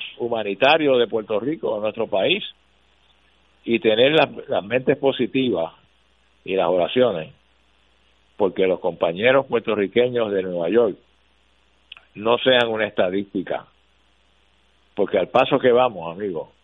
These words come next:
no es Estados Unidos, es la ciudad de Nueva York la que va a ser el epicentro del desarrollo de esta pandemia en nuestro continente. Peligrosísimo, peligrosísimo.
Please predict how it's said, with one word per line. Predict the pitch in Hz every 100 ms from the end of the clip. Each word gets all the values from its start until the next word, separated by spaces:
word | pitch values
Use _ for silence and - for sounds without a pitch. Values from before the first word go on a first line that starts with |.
| _ _ _ _ _ _ -
no | 107 120 131
es | 139 139
Estados | 110 117 101 110
Unidos, | 113 90 98 85 69 - _ -
es | 117 131
la | 127
ciudad | 107 - 92 85 117
de | 139 117
Nueva | 98 85
York | 87 123 - _ _ _ _ _ _ _
la | - 95
que | 104
va | 104
a | 123
ser | 139
el | 131 113
epicentro | 104 92 - 147 156 151 165 156 _ _ _ _ _ _ _ _
del | 104 117 104
desarrollo | 101 95 90 90 131 127 127 123 - _ _ _ _ -
de | 92 98 110
esta | 120 120 113 107 - - _ _
pandemia | 107 95 92 110 95 87 92 - _ - _ _ _ _
en | - 92
nuestro | 92 87 85
continente. | 85 80 78 85 80 71 - _
Peligrosísimo, | 107 104 98 95 - 127 110 85 92 - _ _ _ _ _ _
peligrosísimo. | - 104 113 101 - 107 87 76